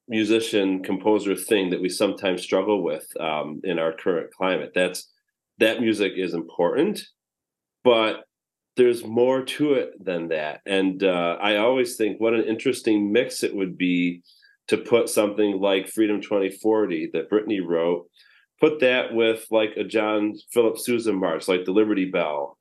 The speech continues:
Like, there are ways to have these themes come through. And,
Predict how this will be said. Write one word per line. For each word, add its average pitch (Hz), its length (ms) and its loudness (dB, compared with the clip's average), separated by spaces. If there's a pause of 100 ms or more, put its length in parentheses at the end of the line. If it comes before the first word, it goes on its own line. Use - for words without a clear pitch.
Like, 98 220 0 (120)
there 110 240 4
are 107 100 4
ways 117 560 0 (160)
to 95 540 2 (200)
have 107 260 0
these 98 260 -4
themes 117 680 -2
come 92 260 -2
through. 92 880 0 (340)
And, 98 520 2